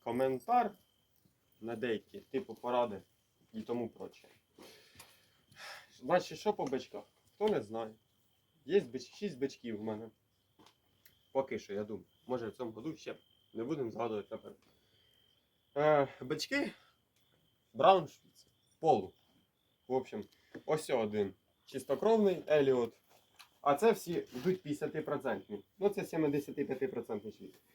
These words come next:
Ось як можете бачити, у перших двох відео вони такі риженькі, в них морди ось чисто були. А щас вони ось починають темнішати. Ось усі, ось о, риженькі. І білий ось о, біляшик теж темнішає.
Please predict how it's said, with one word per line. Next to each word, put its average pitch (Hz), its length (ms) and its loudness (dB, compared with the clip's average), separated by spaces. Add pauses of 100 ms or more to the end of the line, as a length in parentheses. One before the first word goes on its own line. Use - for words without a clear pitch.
(540)
Ось 214 200 4
як 180 140 4
можете 175 380 4
бачити, 220 420 6 (500)
у 135 100 -8
перших 143 360 4
двох 143 240 -2
відео 135 320 0
вони 131 160 0
такі 139 240 -2
риженькі, 127 440 4
в 104 40 -2
них 107 180 -2
морди 104 300 0
ось 101 280 -4
чисто 117 320 -6
були. 98 260 -2 (420)
А 123 100 0
щас 233 260 4
вони 135 220 2
ось 117 120 0
починають 135 500 0
темнішати. 120 560 -2 (800)
Ось 110 260 -6
усі, 120 460 -4
ось 113 220 -8
о, 104 160 -4
риженькі. 107 540 -2 (100)
І 170 160 0
білий 143 340 6
ось - 160 2
о, 104 140 -4 (360)
біляшик 117 460 4
теж 113 180 0 (100)
темнішає. 101 520 -4